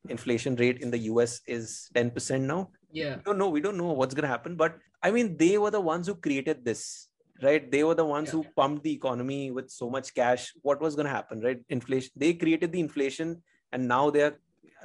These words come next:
Speaker 1: again, creating a recession. And that's how the economy works, right? I mean, you make it and you, you create the booms and the bust.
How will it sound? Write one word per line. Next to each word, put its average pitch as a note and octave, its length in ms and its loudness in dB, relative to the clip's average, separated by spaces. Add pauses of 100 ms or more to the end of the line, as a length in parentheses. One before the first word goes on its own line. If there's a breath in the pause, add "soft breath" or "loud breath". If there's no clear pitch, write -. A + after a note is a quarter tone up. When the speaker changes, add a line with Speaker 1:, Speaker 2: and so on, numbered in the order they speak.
(120)
Speaker 1:
again, C#3 220 -2
creating C3+ 360 -2
a C#3+ 40 4
recession. B2+ 460 -2
And C#3+ 160 -2
that's D3 220 4
how G3 180 0
the F#3+ 140 -8
economy C3+ 400 0
works, A2 320 0
right? C3+ 120 -4
I C3 60 -2
mean, C#3 300 -6
you E3 180 -4
make D3 320 0
it E3+ 120 -2 (100)
and C#3+ 160 0
you, D3 320 0 (280)
you D3+ 120 -6
create E3 360 0
the F3+ 80 2
booms D3 400 2
and D3+ 160 -2
the D3 40 0
bust. A2+ 420 -4